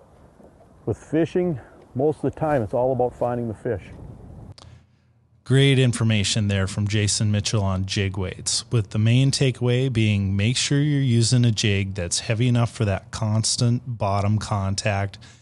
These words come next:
Speaker 2: and then fine-tune your presentation from there to really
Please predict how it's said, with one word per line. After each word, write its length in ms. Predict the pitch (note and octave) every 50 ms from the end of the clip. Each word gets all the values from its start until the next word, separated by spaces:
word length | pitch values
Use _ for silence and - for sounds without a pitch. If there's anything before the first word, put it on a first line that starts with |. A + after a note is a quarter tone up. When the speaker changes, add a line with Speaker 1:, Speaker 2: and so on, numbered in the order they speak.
| _ _ _
Speaker 2:
and 120 | B2 B2+
then 100 | A#2+ A2+
fine-tune 680 | G#2 - - - B2 B2 B2 B2+ C3 B2 - - C3+ B2+
your 140 | B2+ A#2+ A2+
presentation 720 | - - A#2 A2+ G#2+ A#2 A2+ G#2 - A2+ A2 - - A#2+ G#2+
from 200 | G#2 - A2+ G#2+
there 220 | G#2+ G#2 G#2 G#2
to 100 | G2 G2
really 360 | G2 G2+ G#2 G2 F#2+ F#2+ F#2